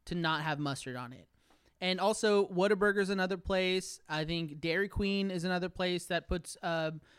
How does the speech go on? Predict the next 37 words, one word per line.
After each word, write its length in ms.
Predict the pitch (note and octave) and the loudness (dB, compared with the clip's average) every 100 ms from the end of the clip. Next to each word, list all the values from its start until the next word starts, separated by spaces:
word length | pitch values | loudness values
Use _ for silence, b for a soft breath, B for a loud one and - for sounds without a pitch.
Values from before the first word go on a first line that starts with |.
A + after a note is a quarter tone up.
| b | b
mustard 420 | F#3 F3 - F3+ F3 | -2 -2 -2 -2 0
on, 200 | D#3+ D#3 | 0 -2
on 180 | D#3+ F3+ | -2 0
their 120 | F3 | 2
burgers. 580 | E3+ E3+ E3+ E3+ E3 - b b b b b _ _ | 2 0 2 0 -2 -8 b b b b b _ _
And 80 | G#3+ | -4
I 80 | B3+ | 2
don't 160 | E4 D4 | 4 2
get 180 | A#3 D#4+ | 0 0
it. 180 | - - _ _ _ _ - | -2 -6 _ _ _ _ -2
I 140 | G3+ | 4
don't 100 | C4 | 4
think, 140 | D4+ D4 B3 | 4 2 4
I 60 | G#3+ | 4
don't, 160 | C#4 A3 | 4 4
I 60 | |
really 280 | G#3+ A3+ C#4 | 4 4 4
don't 260 | A3+ A3+ G#3+ | 4 4 4
think 220 | G#3+ A3+ | 0 2
that 120 | G3+ | 2
mustard 400 | E3+ F3+ - F#3 | 4 2 2 0
belongs 400 | D#3+ D#3+ E3+ A#3 | 2 2 0 0
on 80 | F3 | -2
a 40 | C#3 | -2
burger. 340 | B2+ B2 A#2+ | -4 -6 -6
I 80 | B2 | -6
think, 260 | D3 G3 F3 | -2 -2 0
I 100 | E3+ | 0
think 160 | F#3+ F#3 | 0 0
ketchup 480 | B3+ B3 - E3+ D#3+ | -4 -4 0 0 0
and 160 | D#3 | -2
mayonnaise 400 | D#3 F3 D#3+ D3 | -2 0 0 -2
belong, 340 | - C#3+ C3+ C3 - D3 | -4 -6 -6 -8 -12 -4
belong 360 | D#3 E3 F3 | -2 0 0
on 120 | D#3+ | -2
a 40 | C#3+ | -2
burger, 540 | C#3+ B3+ G#3 D3 C#3 | 0 0 0 -4 -6